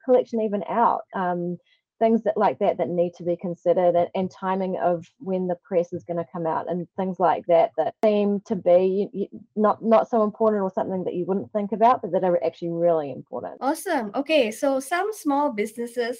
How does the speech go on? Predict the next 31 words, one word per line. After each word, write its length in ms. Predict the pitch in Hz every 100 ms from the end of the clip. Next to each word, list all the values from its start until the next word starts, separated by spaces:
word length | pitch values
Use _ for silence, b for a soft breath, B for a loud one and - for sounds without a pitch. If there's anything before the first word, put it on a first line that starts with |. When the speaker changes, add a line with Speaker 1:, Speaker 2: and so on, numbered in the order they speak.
| -
Speaker 2:
have 160 | 190
a 80 | 180
hard 300 | 185 226 -
time 280 | 220 190 196
spending 520 | 196 - 196 220 226 -
any 340 | 226 247 294
money 640 | 294 196 185 185 190 208 269
on 180 | 196 190
marketing 720 | 185 202 226 240 196 170 170
and 220 | 165 180 185
prefer 320 | 233 - 294
to 100 | 180
do 220 | 175 185
everything 520 | - 180 202 190 220 170
by 160 | 160
themselves, 640 | 156 151 - 170 156 147 -
resulting 580 | 196 190 202 202 247 196
in 120 | 180
them 260 | 175 190 185
being 280 | 175 190 180
burnt 400 | 165 190 196 -
out, 300 | 160 175 269 208
with 140 | 214
some 260 | 311 311 254
also 280 | 226 277
ending 440 | - 214 220 247 233
their 140 | 185
business 480 | 170 196 - 233 226 - -
or 80 | 180
startups 680 | - 208 190 202 - - _ _
prematurely. 960 | - 233 220 190 - 180 180 170 -